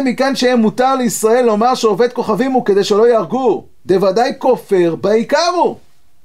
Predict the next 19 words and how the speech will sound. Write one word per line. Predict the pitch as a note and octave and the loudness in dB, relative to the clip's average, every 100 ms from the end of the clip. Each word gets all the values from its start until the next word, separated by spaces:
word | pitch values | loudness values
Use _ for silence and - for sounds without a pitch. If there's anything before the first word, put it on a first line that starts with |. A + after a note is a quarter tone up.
| - - - D3+ | -20 -20 -8 -6
דכיוון | D3 E3+ B3 C#4+ | -2 0 0 0
שרוצים | C4+ A3+ A3+ C#4 | 0 -2 -2 -4
להורגו, | C4+ A#3+ F3+ F#3 F#3+ - - - C3+ | -2 0 0 0 -2 -8 -20 -12 -2
אם | |
לא | F#3+ | 0
יהפוך | C4 - B3 | 0 0 -2
לדתם, | C4+ A3+ G3 G#3 G#3+ B3 - - | 0 0 0 0 0 -2 -10 -2
ויהיה | E3+ | 2
עובד | A#3 G#3 A#3+ | 2 0 -2
כוכבים | A3 G#3+ A#3 | -4 -4 0
כמותם." | A#3+ A#3+ C#4 G3 - | 0 2 0 -4 -6
ודאי | F#3 F3+ B3+ D#4+ | -4 -2 -2 0
שאומ-, | A#3+ A3+ F#3 | 0 -2 -4
כשאומר | - F#3 F3+ C4 A3+ F#3 F3+ | -4 0 0 0 -2 -2 -2
עובד | F3+ F3 A3+ | 0 -2 -2
כוכבים, | A3+ G3 F#3 F#3 G#3 - - - | -4 -2 0 -2 -6 -18 -20 -20
שהוא | - D3+ F#3 G#3 | -10 -2 2 2
עובד | G3 G#3+ | 2 -2
כוכבים, | G#3 F3+ D#3+ | -4 -4 -4